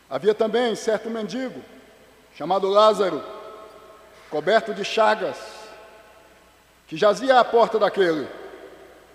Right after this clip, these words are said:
e desejava alimentar-se das migalhas que caíam da mesa do rico. E até os cães vinham lamber-lhe as úlceras. Aconteceu morrer o mendigo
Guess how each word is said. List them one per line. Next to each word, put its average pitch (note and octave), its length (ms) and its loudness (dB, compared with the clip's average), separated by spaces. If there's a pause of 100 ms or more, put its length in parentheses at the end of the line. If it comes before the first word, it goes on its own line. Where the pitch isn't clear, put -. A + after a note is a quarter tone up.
(800)
e D3 60 -10
desejava A#3 720 4
alimentar-se G#3+ 720 -2
das G3 440 0
migalhas G3 720 2
que - 100 -12
caíam A#3+ 440 -2
da A#3+ 160 2
mesa G#3+ 400 2
do A3 100 -4
rico. G#3 400 -8 (1300)
E F3+ 60 -6
até G#3 240 4
os C#4 160 2
cães C4 400 0
vinham A#3+ 320 -2
lamber-lhe G#3+ 480 2
as G3 260 0
úlceras. F#3 720 -6 (1160)
Aconteceu B3 600 2
morrer A3+ 540 0
o A3+ 60 -8
mendigo A3 420 -8